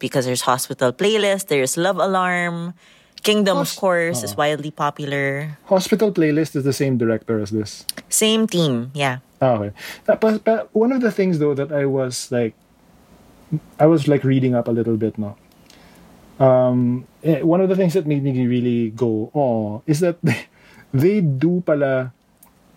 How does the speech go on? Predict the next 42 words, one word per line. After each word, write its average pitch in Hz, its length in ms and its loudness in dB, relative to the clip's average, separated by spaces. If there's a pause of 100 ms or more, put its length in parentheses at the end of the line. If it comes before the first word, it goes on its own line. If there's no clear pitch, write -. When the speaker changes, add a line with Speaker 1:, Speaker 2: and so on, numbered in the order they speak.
(200)
Speaker 2:
fan 139 460 2
meets - 580 -4 (240)
and 151 160 4
they 185 80 4
dress 151 320 0
in 156 160 2
character. 110 560 -2 (680)
Speaker 1:
Oh, 294 100 4
really? 320 400 2
I 180 80 0
didn't 320 180 -4
know 160 140 -2
Speaker 2:
So, 180 320 0
Speaker 1:
that. - 100 -16
Speaker 2:
so 214 120 2
you 208 140 0
can, 196 200 0
like, 170 260 -2
get 151 220 0 (140)
a 160 60 -2
picture, 135 580 -2 (320)
you 180 80 4
know, 123 140 2
not 143 220 2
just 143 180 -4
with 147 120 0
Harry, 123 480 -2 (560)
but 143 160 2
with 143 220 0
Doksun, 113 500 0 (200)
looking 139 280 2
like 123 160 0
Doksun. 110 440 -4 (460)
Speaker 1:
I 170 180 4
love 170 360 2
it. 147 320 0 (140)
Speaker 2:
So 175 140 -2
parang, 190 200 2
Speaker 1:
Really? 190 240 0
Speaker 2:
oh, 190 240 -2
parang 254 280 -2
K-pop, 175 440 -2